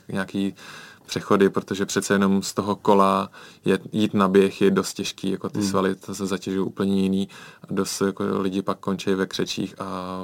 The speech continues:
Speaker 1: pak prostě ten maraton odejdou pěšky, protože nedokážou z toho kola vůbec běžet. Takže tady to, eh, někdy pak jako přejít na půl, poloviční Ironmany a pak teprve jako celej, no, jako jít celej bez nějakýkoliv přípravy.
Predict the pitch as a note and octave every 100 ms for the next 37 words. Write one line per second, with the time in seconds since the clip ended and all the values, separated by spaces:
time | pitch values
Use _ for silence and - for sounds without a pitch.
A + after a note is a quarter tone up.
0 | F2 F#2+ - F2 - F2+ F#2+ F#2 F#2 F2+
1 | F#2+ F#2+ G2 F#2 F#2 F#2 - F#2 - -
2 | F2+ - E2 F#2 F#2+ F#2+ F#2+ F2+ F#2 F#2+
3 | F2+ F2+ - F#2+ F2 - - F#2+ G2+ F#2+
4 | F#2+ F#2 - - - - - - - -
5 | - G2 F#2+ G2 F#2+ - - - - G2+
6 | F#2+ F#2 G2 G2 F#2+ - F#2+ - G2 F#2+
7 | - - G2 F#2+ G2 - G2+ G2 - -
8 | G2 G2 - G2 F#2+ F#2+ F#2+ F#2+ F#2+ -
9 | F#2 - F#2 G2 F#2 F#2 - - - F#2+
10 | F#2 F2+ F2 F2+ F#2+ F#2 F#2+ F#2+ - F#2
11 | F#2+ F#2+ G2 F2+ G2 F#2 - F#2 - F#2+
12 | F2+ - G2 F#2 F#2+ F#2